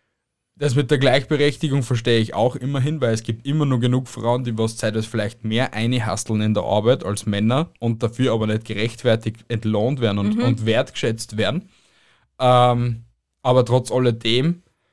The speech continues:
Speaker 1: will, nein, ich, ich, ich, ich, ich glaube, ich, ich, ich tät da jetzt Sachen sagen, die was
Speaker 2: Sag
Speaker 1: jetzt
Speaker 2: einfach.
Speaker 1: Nein, also ich glaube trotz alledem sicher Gleichberechtigung, alles schön und gut, wenn's, wenn wirklich,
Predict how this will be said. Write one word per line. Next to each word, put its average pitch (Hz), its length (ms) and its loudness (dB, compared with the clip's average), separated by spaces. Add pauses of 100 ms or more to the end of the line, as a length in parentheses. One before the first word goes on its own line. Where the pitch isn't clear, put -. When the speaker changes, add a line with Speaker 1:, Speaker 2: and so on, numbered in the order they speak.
(760)
Speaker 1:
will, 156 360 0 (760)
nein, 135 400 -2
ich, - 20 -8
ich, 147 160 0
ich, 123 180 -2
ich, 127 120 -2 (160)
ich 120 100 -2
glaube, 120 320 2
ich, 120 180 0
ich, 127 220 0
ich 113 140 -2
tät 120 260 0
da 127 60 4
jetzt 113 180 2
Sachen 123 340 0
sagen, 127 520 2
die 117 260 2
was 113 180 0
Speaker 2:
Sag 120 160 2
Speaker 1:
jetzt 381 120 -2 (100)
Speaker 2:
einfach. 226 380 0
Speaker 1:
Nein, 135 400 0
also 135 260 0 (440)
ich 160 120 -2
glaube 165 260 4
trotz 160 240 2
alledem 143 440 2
sicher 180 300 -2
Gleichberechtigung, 139 880 -2
alles 117 180 0
schön 113 220 0
und 104 120 -2
gut, 151 280 0
wenn's, 113 300 -2
wenn 131 280 -4
wirklich, 160 440 -6